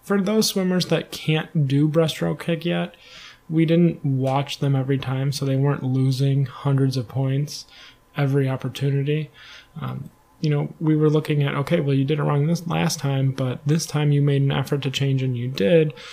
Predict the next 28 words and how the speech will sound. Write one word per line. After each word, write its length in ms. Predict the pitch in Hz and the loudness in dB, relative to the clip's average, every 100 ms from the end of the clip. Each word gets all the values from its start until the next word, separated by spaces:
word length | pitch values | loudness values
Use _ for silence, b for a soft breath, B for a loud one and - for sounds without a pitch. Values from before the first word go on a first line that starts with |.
| B | B
so 200 | - 170 | -4 0
we're 160 | 147 151 | 2 2
gonna 320 | 143 143 139 151 | 2 2 0 0
not 600 | 143 143 143 139 135 - | 2 2 4 2 -2 -6
take 220 | - 135 | -6 -6
those 160 | - 120 | -6 -8
points 340 | - 123 113 | -8 -10 -10
away." 280 | - - - | -12 -12 -10
So 280 | - 147 147 | -6 -2 -2
y-, 140 | 196 | -4
there's 200 | 160 165 | -4 -2
a 40 | 180 | -2
little 220 | 196 208 | 2 2
bit 140 | 190 | 2
of 80 | 185 | 0
a 60 | 175 | 2
leeway 440 | 147 147 139 139 | 4 2 2 0
here 260 | 120 139 139 | 0 -2 -2
on 280 | 139 127 120 | -2 -4 -4
what 240 | 127 - | -6 -6
you 420 | 127 131 131 127 - _ | -2 0 0 -2 -6 _
are 160 | 131 131 | -4 -2
gonna 280 | 131 123 | -2 -4
enforce 640 | 127 113 117 147 190 196 - | -4 -6 -4 -2 0 -2 -4
and 160 | 135 | -2
what 160 | 135 - | -2 -2
you're 100 | 127 | -2
gonna 300 | 127 120 117 | -4 -4 -6